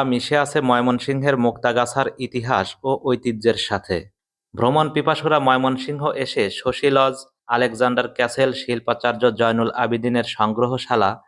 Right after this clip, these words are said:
স্বাধীনতা স্তম্ভ, ব্রহ্মপুত্র নদ, ময়মনসিংহ জাদুঘর, কৃষি বিশ্ববিদ্যালয়, মুক্তাগাছা জমিদার বাড়ির মতো দর্শনীয় স্থানগুলো দেখে বিদায়বেলায় ভিন্ন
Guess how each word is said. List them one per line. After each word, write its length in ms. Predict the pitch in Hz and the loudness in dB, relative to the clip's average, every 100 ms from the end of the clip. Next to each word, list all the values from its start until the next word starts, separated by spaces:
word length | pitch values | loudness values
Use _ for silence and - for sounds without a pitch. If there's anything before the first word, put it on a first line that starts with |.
| - | -10
স্বাধীনতা 560 | - 113 135 147 143 143 131 | -2 0 2 2 2 0 -2
স্তম্ভ, 420 | - 135 135 113 131 131 107 | -2 0 2 2 0 0 -2
ব্রহ্মপুত্র 640 | 107 123 139 135 127 - 120 | 2 2 2 0 -2 -2 0
নদ, 300 | 117 117 117 113 - - _ | 4 4 2 0 -16 -20 _
ময়মনসিংহ 600 | 107 120 123 120 - 131 135 107 | 0 0 2 -2 -4 -2 -2 0
জাদুঘর, 460 | 107 107 107 127 127 | 0 0 0 0 0
কৃষি 280 | - 110 - | -4 -8 -4
বিশ্ববিদ্যালয়, 760 | 127 127 127 123 117 123 123 123 - - | -4 -4 -4 -4 0 4 4 2 -2 0
মুক্তাগাছা 580 | 120 123 135 127 127 143 | 2 2 0 0 2 2
জমিদার 440 | 123 127 127 127 | 4 4 4 2
বাড়ির 320 | 120 123 123 120 | 4 4 2 2
মতো 220 | 127 135 | 0 2
দর্শনীয় 560 | 120 120 - 139 143 139 - | 2 0 0 -6 -4 -4 -6
স্থানগুলো 500 | - - 139 131 135 | -12 -6 -4 -2 0
দেখে 360 | 120 117 - 104 110 - | 0 -2 -2 -2 -2 -2
বিদায়বেলায় 640 | 120 127 127 131 135 131 | 0 2 2 4 2 2
ভিন্ন 240 | 101 127 | -2 -4